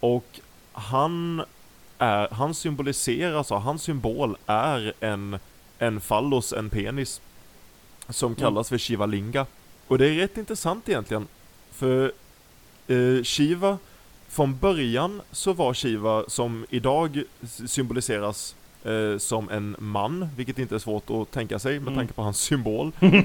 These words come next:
Speaker 2: <laughs>
Speaker 1: Men från början så var han hälften hälften. Han var både man och kvinna.
Speaker 2: Ja.
Speaker 1: Eh, han fanns i den manliga formen där han hette Shiva och han fanns i en kvinnlig form där han hette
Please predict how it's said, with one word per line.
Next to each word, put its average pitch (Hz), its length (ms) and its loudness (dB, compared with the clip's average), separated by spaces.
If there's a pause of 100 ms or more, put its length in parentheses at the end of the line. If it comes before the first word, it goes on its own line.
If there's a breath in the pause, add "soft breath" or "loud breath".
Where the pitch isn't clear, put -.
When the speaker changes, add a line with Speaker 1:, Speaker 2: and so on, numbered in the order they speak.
Speaker 2:
<laughs> - 400 -20
Speaker 1:
Men 139 280 2
från 151 180 2
början 151 360 2
så 220 140 -4
var 175 200 0
han 120 380 -2 (340)
hälften 123 580 0
hälften. 143 420 -2
Han 117 120 -4
var 139 80 2
både 147 480 0
man 117 520 -4
och 104 180 -2 (100)
kvinna. 135 440 -4 (140)
Speaker 2:
Ja. 113 300 -2 (640)
Speaker 1:
Eh, 113 220 0
han 123 140 0
fanns 131 240 0
i 123 40 -2
den 127 140 -2
manliga 156 320 0
formen 120 340 -2
där 120 60 0
han 117 100 -2
hette 117 180 -6
Shiva 156 360 -2
och 143 60 2
han 139 100 -2
fanns 120 240 -2
i 117 40 -4
en 113 100 -6
kvinnlig 120 400 -4
form 107 180 -8
där 110 60 -2
han 107 100 -2
hette 107 420 -4